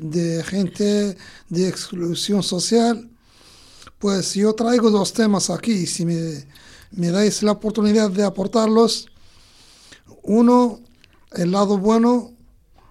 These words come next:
o sea, son dos temas. Uno en Bi-, lo que es Bilbao y sus alrededores, y el otro es ya Etxepel en, en particular. Voy a empezar primero por lo general. Le doy las gracias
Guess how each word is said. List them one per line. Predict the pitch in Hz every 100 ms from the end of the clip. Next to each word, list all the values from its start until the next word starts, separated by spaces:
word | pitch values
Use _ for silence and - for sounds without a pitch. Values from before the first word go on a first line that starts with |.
| -
o | -
sea, | - 190
son | 226 214
dos | 233
temas. | - 226 175 160 -
Uno | 196 220 214 202
en | 190
Bi-, | 190 180 175
lo | 175
que | 175 214
es | 208
Bilbao | 185 196 190 233 233 220 - - _ - - -
y |
sus | 151 -
alrededores, | 196 196 202 208 240 233 214 - - - -
y | 180
el |
otro | 208 220 233
es | 214 -
ya | 180 208 226 214 - 175 -
Etxepel | 175 175 220 214 202
en, | 190 175 170 156 -
en |
particular. | 175 185 180 - 175 147 - - - - - - -
Voy | 170 220
a | 233
empezar | 233 233 233 233
primero | 233 220 233 233
por | 226 220
lo | 202
general. | 185 180 185 143 - - _ - - - - - - - - - -
Le | 190
doy | 185 226
las | 233 208
gracias | 247 233 233 233 220 -